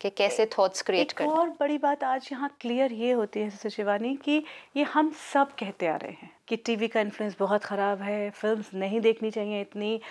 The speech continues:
Speaker 2: टीवी इतना मत देखो। क्यों कहते हैं हम माँ बाप अपने बच्चों को? क्या हमें reason पता था? लेकिन आज अपने लिए भी तो reason पता चल, हम कहते हैं हम बड़े हैं, हमें फ़र्क नहीं पड़ेगा, क्योंकि हमें तो देखना ही पड़ेगा, हमें information तो लेनी है ना,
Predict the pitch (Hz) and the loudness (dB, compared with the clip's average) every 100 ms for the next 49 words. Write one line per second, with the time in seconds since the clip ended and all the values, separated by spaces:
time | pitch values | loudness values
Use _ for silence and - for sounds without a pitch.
0 | - - 247 247 269 262 254 233 180 180 | -16 -8 -2 0 0 2 2 2 0 2
1 | 220 190 185 175 - - _ - 427 480 | 2 2 -4 -6 -18 -20 _ -2 0 2
2 | 370 349 359 370 285 254 220 233 233 233 | 0 2 2 2 2 2 2 4 2 0
3 | 208 208 185 - - 185 - 180 - - | -4 -2 -2 -4 -10 -12 -14 -18 -18 -20
4 | - - 311 311 302 320 208 208 269 269 | -20 2 2 4 4 4 2 0 0 0
5 | 262 262 262 240 262 - 208 247 269 - | -4 -4 -6 -8 -4 0 2 2 0 -8
6 | - _ - 247 - 359 415 403 403 392 | -20 _ -4 -2 0 2 4 2 2 0
7 | 302 277 294 277 262 254 - - - 349 | -2 -2 -2 -2 -4 -6 -10 -18 -2 0
8 | 381 381 392 415 254 330 370 285 247 254 | 2 2 0 0 2 2 4 4 4 0
9 | 220 190 262 - _ - 269 311 330 339 | -2 -4 -8 -14 _ -6 0 2 6 4
10 | 349 320 349 254 233 202 247 269 - - | 4 0 0 0 -2 -2 -4 -6 -10 -4
11 | 285 302 311 277 247 247 294 311 269 262 | 0 2 2 2 0 0 0 2 0 2
12 | 262 247 240 240 269 277 285 285 254 254 | 2 2 0 -2 -2 -2 -4 -2 -4 -4
13 | 240 262 | -4 -6